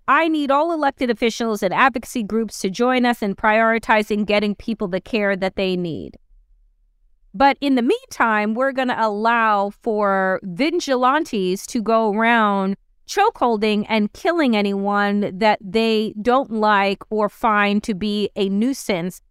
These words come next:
as they're making their commute. That's kind of the asterisk at the bottom of that fucking statement.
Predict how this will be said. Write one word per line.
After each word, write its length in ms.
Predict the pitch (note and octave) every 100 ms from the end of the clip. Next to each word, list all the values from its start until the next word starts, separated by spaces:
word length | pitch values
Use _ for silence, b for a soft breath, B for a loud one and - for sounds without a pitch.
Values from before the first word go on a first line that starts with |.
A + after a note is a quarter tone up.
| _ _
as 280 | G#3+ A3 G#3+
they're 220 | G3 A3
making 480 | G#3 G3+ G3 G#3 F#3+
their 180 | F3+ F3
commute. 600 | - F#3 E3 - - - _ _ _ _ _ _ _ _ _ -
That's 320 | - G#2+ - -
kind 200 | - F#3+
of 100 | F3
the 140 | E3+ -
asterisk 600 | E3 D#3 - - - -
at 160 | F3+
the 80 | F3+
bottom 320 | F3 E3 D#3+
of 140 | D#3 G3
that 220 | C3+ -
fucking 340 | D3+ D#3 C#3
statement. 600 | - - - - - _